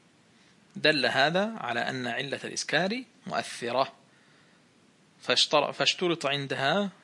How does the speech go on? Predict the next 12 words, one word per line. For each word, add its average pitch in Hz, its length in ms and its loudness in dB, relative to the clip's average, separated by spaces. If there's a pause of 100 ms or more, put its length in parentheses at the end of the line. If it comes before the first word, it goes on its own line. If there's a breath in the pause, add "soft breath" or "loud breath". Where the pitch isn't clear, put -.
(340)
الانعكاس. 107 680 -4 (540)
إذن 123 280 -4 (260)
كما 117 180 -4
قلنا 160 480 0 (680 soft breath)
الانعكاس 120 560 2
إنما 117 320 -6
يشترط 185 580 2 (240)
في 131 140 -8
حال 127 320 0
عدم 131 500 4
تعدد 156 580 0
العلل. 123 460 8